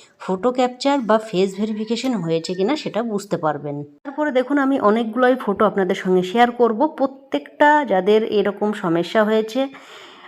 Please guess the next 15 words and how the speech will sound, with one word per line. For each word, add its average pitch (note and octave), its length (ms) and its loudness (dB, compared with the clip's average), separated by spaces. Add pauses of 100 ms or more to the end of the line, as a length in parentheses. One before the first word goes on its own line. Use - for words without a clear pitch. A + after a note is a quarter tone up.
(140)
mainly C4 440 4
আপনারা A3 460 4 (100)
ফটোগুলো F#3+ 420 4 (120)
ঠিকভাবে A#3+ 420 -2
তুলতে G3+ 380 -2
পারছেন B3 400 0
না, D4+ 160 2
সেই F#3 220 0
জন্যেই F#3+ 360 2
কিন্তু F3+ 260 0
এই F#3 140 4
সমস্যাগুলো D#3+ 640 -4
আপনাদের B3 380 0
দেখা E3 240 2
দিচ্ছে। D3 420 -12